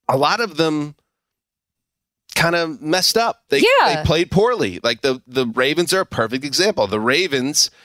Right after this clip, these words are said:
Speaker 1: go to the Meadowlands to face the four and one Giants. Nobody's really taken the Giants seriously yet entering week six. Giants fans were.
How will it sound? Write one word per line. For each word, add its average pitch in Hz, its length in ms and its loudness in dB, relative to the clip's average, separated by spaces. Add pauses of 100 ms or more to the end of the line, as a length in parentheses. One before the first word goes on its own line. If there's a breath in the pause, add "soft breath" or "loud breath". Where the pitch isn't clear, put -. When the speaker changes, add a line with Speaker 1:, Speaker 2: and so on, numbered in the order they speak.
(240 soft breath)
Speaker 1:
go 147 240 4
to 185 140 -2
the 175 100 -4
Meadowlands 131 580 0
to - 160 -20
face 139 260 0
the 117 120 0
four 156 280 0
and 170 120 -2
one 165 180 0
Giants. 120 560 0
Nobody's 180 400 -2
really 165 260 2
taken 135 340 -4
the 117 60 -2
Giants 110 300 -2
seriously 101 420 -2
yet 95 240 0
entering 98 420 -4
week 92 200 -8
six. - 380 0
Giants 127 400 -2
fans 87 300 -6
were. 92 280 -2